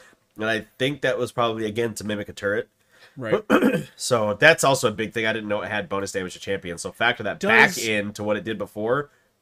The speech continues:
Speaker 1: it actually was <laughs> stronger 'cause you got an extra thirty-seven and a half percent bonus damage. Go ahead.
Speaker 2: Does his Sun Disc ramp up like normal turrets?
Speaker 1: Uh, I don't think it did. That's, I was gonna look for that, but I'd have to look in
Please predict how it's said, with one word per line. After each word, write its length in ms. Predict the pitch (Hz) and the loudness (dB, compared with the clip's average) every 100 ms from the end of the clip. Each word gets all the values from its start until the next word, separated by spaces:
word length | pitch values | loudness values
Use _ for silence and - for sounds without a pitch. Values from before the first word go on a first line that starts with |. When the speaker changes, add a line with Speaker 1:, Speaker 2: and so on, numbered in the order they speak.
| _ | _
Speaker 1:
it 80 | 120 | 2
actually 300 | 127 123 120 | 2 2 0
was 260 | 98 107 - | 0 0 0
<laughs> 20 | |
stronger 960 | - - 131 120 - - 143 - 147 - _ - | -4 0 2 2 -2 -2 -2 0 -2 -4 _ -8
'cause 120 | 117 | -2
you 60 | |
got 80 | 113 | 0
an 60 | 107 | 0
extra 200 | 110 101 | -2 -6
thirty-seven 420 | 107 107 104 101 | -6 -4 -2 -2
and 80 | 101 | -2
a 20 | |
half 120 | 104 107 | -4 -6
percent 280 | 104 113 | -8 -6
bonus 220 | 110 151 - | -4 -4 -4
damage. 340 | 76 67 - _ _ - | -8 -10 -18 _ _ -4
Go 80 | 117 | -2
ahead. 160 | 135 | -2
Speaker 2:
Does 480 | - 190 190 165 - - | 0 0 0 -2 -8 -6
his 280 | 156 208 | -4 -4
Sun 320 | - 175 175 190 | 0 0 0 -2
Disc 420 | 220 262 - - _ | -2 -4 -10 -16 _
ramp 440 | 131 139 160 170 | -6 -2 -2 -2
up 240 | 135 165 143 | 0 0 -2
like 180 | 139 | -4
normal 400 | 127 123 127 147 | -4 -4 -2 -4
turrets? 580 | 151 - 156 262 - - _ _ _ _ _ _ _ _ - | -4 -6 -6 -6 -10 -14 _ _ _ _ _ _ _ _ 2
Speaker 1:
Uh, 480 | 120 127 127 127 123 | 6 8 8 8 6
I 80 | |
don't 220 | 123 127 120 | 2 2 2
think 160 | 107 | -2
it 100 | 98 | -4
did. 240 | 92 87 - - _ _ _ _ _ _ _ _ _ _ _ _ - | -6 -6 -8 -20 _ _ _ _ _ _ _ _ _ _ _ _ -10
That's, 240 | 101 - | -10 -4
I 160 | 107 104 | -2 0
was 120 | 101 | -2
gonna 140 | 104 | -2
look 140 | 98 98 | -2 -4
for 100 | 92 | -6
that, 240 | 92 90 - | -6 -6 -8
but 120 | 87 | -6
I'd 140 | 87 87 | -6 -8
have 140 | 92 | -10
to 80 | 87 | -8
look 220 | 87 85 - | -10 -10 -14
in 540 | - 90 87 85 82 | -10 -10 -8 -12 -14